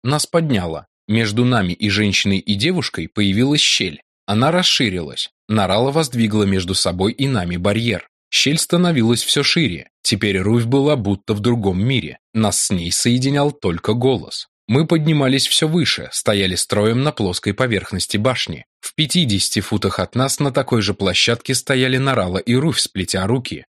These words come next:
Они смотрели в сторону дома. К нам приблизилась змея,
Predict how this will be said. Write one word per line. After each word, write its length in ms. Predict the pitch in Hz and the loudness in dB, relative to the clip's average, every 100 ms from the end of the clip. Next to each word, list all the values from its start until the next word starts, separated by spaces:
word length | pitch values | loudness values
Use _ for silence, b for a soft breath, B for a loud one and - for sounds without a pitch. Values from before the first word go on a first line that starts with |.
| - | -2
Они 240 | 113 110 | 2 2
смотрели 580 | 95 98 87 95 101 135 | 2 0 -2 0 2 0
в 60 | - | -2
сторону 480 | - 95 92 95 | -2 -2 0 -2
дома. 420 | 98 127 104 78 - _ - | 0 0 0 -6 -14 _ -2
К 60 | |
нам 220 | 117 151 | 0 2
приблизилась 680 | 170 175 131 107 101 107 110 | 2 2 2 2 2 2 2
змея, 500 | 101 139 143 87 73 | 0 0 0 -2 -4